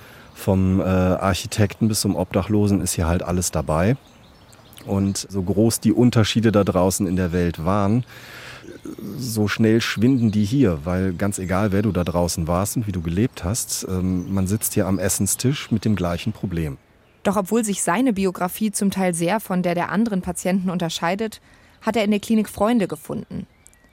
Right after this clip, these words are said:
Speaker 2: Sein Mitbewohner zum Beispiel, mit dem er ein Doppelzimmer teilt und der ihn ablenkt, wenn das Gedankenkarussell in den Abendstunden wieder einmal kreist.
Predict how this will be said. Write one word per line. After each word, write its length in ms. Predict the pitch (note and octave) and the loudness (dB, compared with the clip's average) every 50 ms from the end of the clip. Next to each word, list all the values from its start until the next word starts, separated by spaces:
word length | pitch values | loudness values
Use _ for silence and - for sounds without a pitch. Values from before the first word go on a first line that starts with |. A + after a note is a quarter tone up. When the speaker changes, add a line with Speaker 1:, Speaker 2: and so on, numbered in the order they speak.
| _ _ | _ _
Speaker 2:
Sein 240 | - D#3 D#3+ D#3+ | -6 -2 0 2
Mitbewohner 560 | E3 A3 - - F#3+ D#3+ D#3 D#3+ D#3+ E3 E3 D#3 | 2 2 0 -2 -6 -4 -4 -4 -2 -2 -2 -2
zum 160 | - F3 E3+ | -2 -2 0
Beispiel, 460 | D#3+ D#3+ E3 - - - F#3+ F#3 F3 - - _ _ _ _ _ - | 0 0 0 -2 -2 -2 -2 -2 -2 -4 -12 _ _ _ _ _ -4
mit 100 | G3 - | 0 2
dem 120 | G#3+ G#3+ | 4 4
er 60 | A3 G#3 | 4 4
ein 160 | F3+ G#3 G#3 | 4 2 2
Doppelzimmer 600 | G#3+ B3 - - G3+ E3+ - - F3 E3 E3 - | 2 2 0 0 -2 -2 -2 -2 -2 -2 -2 -4
teilt 480 | - - E3+ E3+ F3 F3 E3+ - - _ _ | -2 -2 -2 0 0 -2 -4 -8 -16 _ _
und 160 | - F#3 F3+ G3 | -8 -4 -2 -2
der 60 | F3 | 0
ihn 140 | G3 G#3 - | 0 0 0
ablenkt, 600 | - A3 - - - D#3+ - D#3+ E3 E3 - - - | 0 -2 -4 -4 -8 -8 -6 -6 -6 -8 -8 -6 -4
wenn 100 | E3 D#3+ | -4 -2
das 160 | E3 D#3+ - | -2 -4 -4
Gedankenkarussell 1000 | - D#3 - E3 F3+ B3+ A#3+ A#3 G#3+ - - E3+ E3+ F#3 - - F#3+ F3+ F#3+ F3+ | -4 0 0 2 2 2 2 2 0 0 -2 -4 -4 -4 -2 -2 0 0 0 0
in 120 | D3 F3+ | 0 0
den 120 | F3 F3 | 0 0
Abendstunden 720 | - - D#3+ E3+ - G3+ G3 - - F#3 F3+ F3+ F#3 F#3 F3 | -2 -2 -2 -2 0 -2 -2 -2 -4 -4 -4 -2 -2 -2 -2
wieder 200 | F3+ D#3+ D3 - | -2 -4 -6 -6
einmal 260 | - D#3 D3+ D#3+ F3+ | -6 -6 -4 -4 -6
kreist. 640 | - - - D3+ - - - - - - - - | -6 -6 -6 -6 -6 -6 -8 -12 -12 -14 -20 -20